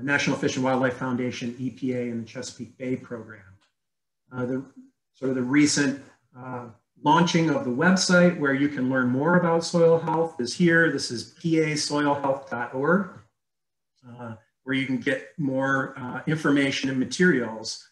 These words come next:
on this topic, like this one. So what are, what are we talking about soil health? Uh, think of a, a farm field or your garden, and, um, the soil health principles we're talking about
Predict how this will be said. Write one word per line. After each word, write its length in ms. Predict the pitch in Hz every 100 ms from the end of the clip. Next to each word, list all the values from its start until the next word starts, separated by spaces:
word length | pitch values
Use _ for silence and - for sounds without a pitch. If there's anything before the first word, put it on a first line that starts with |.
| _ -
on 100 | 131
this 240 | 123 -
topic, 380 | - 131 131 - - _ _ -
like 480 | 135 139 131 - _ _ -
this 260 | 143 -
one. 180 | 104 90 _ _ _ _ _ _
So 440 | - 180 180 - -
what 160 | 165
are, 180 | 220 208 185
what 120 | 196
are 60 |
we 80 | 185
talking 260 | 180 175 170
about 240 | 160 151
soil 380 | - - 143 135
health? 360 | 139 113 92 - _ _ _ _ -
Uh, 100 | 127
think 260 | - 156 170
of 120 | 160
a, 420 | 151 139 131 - -
a 60 | -
farm 220 | 208 202 190
field 680 | 196 185 185 180 175 175 123
or 160 | 120
your 140 | 117 120
garden, 720 | 165 165 165 165 160 151 156 - _ _ _ 131
and, 480 | 135 135 135 131 123
um, 500 | 127 127 123 123 - _
the 120 | - 120
soil 360 | - 202 208
health 400 | 160 175 170 -
principles 520 | 170 165 - 156 147
we're 120 | 139 139
talking 380 | 139 135 -
about 460 | 120 113 120 120